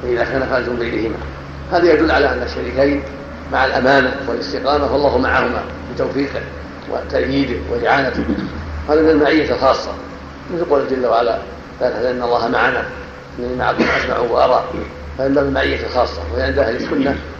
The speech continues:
تقتضي التوفيق والنصر والتأييد والإعانة والبركة، وهو سبحانه فوق العرش ليس معهم بذاته مختلف بهم،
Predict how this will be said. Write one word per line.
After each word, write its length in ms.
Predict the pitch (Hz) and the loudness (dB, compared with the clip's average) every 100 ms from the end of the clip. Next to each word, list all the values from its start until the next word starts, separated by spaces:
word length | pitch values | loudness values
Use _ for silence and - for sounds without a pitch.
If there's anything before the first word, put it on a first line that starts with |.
| - - - | -12 -10 -6
تقتضي 420 | 143 147 139 135 123 - | -2 0 0 0 -2 -10
التوفيق 440 | - 131 117 143 135 - - - - - - - | -6 -4 0 0 0 -4 -12 -14 -14 -14 -14 -8
والنصر 460 | 123 123 139 131 107 | -2 0 2 0 0
والتأييد 500 | 123 123 135 143 135 - - 127 | 0 0 0 0 0 -4 -10 -6
والإعانة 500 | 117 - 143 147 - - - - - - - | 0 4 4 2 -2 -8 -12 -12 -14 -14 -8
والبركة، 480 | 120 147 151 - 120 - - - - - - - - - - - - | -2 2 2 2 -4 -8 -14 -16 -18 -18 -12 0 2 4 0 -6 -4
وهو 200 | 127 165 | 2 4
سبحانه 260 | - 143 151 | 4 2 4
فوق 160 | 170 156 | 4 6
العرش 220 | 123 127 151 | 4 2 0
ليس 140 | 147 | 2
معهم 240 | 143 131 | 2 2
بذاته 480 | 135 120 135 135 123 - - - - | 0 0 2 2 -2 -10 -14 -14 -8
مختلف 240 | 147 139 139 | -4 0 0
بهم، 300 | 147 139 | 2 0